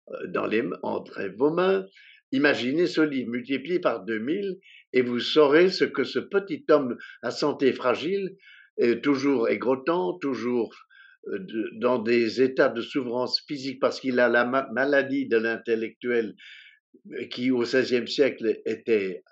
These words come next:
absolument mondiale, c'est-à-dire la lithiase rénale. Tout le monde en parle à l'époque et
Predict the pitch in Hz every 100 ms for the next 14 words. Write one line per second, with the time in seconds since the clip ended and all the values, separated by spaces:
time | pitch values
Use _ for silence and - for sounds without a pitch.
0 | - - - - 180 143 135 143 113 104
1 | 98 127 147 147 - - - 117 - 107
2 | 107 139 113 110 107 113 135 - 147 151
3 | 143 104 117 - 127 120 110 101 98 95
4 | - _ _ - - - 170 170 180 151
5 | 135 135 127 110 104 101 - 101 98 -
6 | _ - _ 117 113 113 107